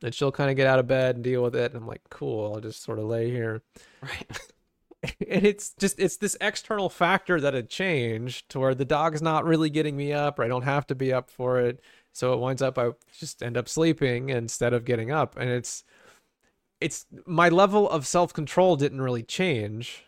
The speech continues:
Speaker 1: or willpower, whatever you wanna call it. It's this external factor that changed. And it's such a trivial sounding thing, you know, just the way the dog happens to operate.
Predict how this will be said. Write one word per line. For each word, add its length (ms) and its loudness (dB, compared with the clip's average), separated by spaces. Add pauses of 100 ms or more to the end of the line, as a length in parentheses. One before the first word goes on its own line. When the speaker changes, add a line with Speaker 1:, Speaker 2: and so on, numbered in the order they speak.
Speaker 1:
or 120 0
willpower, 600 2
whatever 200 0
you 60 -2
wanna 160 -2
call 260 0
it. 200 -2 (880)
It's 420 -4
this 300 -2
external 480 2
factor 400 0
that 160 -8
changed. 720 -10
And 120 2
it's 140 0
such 200 4
a 100 4
trivial 580 2
sounding 440 0
thing, 400 -2
you 60 -6
know, 280 -6 (580)
just 280 -10 (540)
the 100 -6
way 160 2
the 120 -2
dog 400 -2
happens 420 -2
to 80 -6
operate. 680 -4